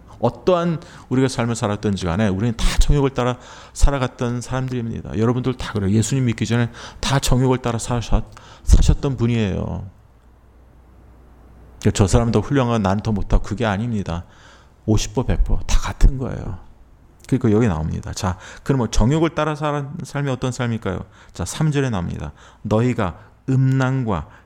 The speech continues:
정욕과 술 취함과 방탕과 향락과 무법한 우상 숭배를 하여." 이 중에 하나라도 해보신 분 계세요?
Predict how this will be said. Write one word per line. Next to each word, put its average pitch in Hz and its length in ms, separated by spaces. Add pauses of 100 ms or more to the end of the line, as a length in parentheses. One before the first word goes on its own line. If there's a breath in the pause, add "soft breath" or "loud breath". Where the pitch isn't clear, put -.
(120)
정욕과 117 720 (200 loud breath)
술 - 340
취함과 120 580 (160)
방탕과 123 800 (200 loud breath)
향락과 143 760 (240 loud breath)
무법한 139 640
우상 127 320
숭배를 120 480
하여." 110 1000 (1300 soft breath)
이 113 80
중에 120 220
하나라도 120 500
해보신 127 540
분 127 220
계세요? 135 420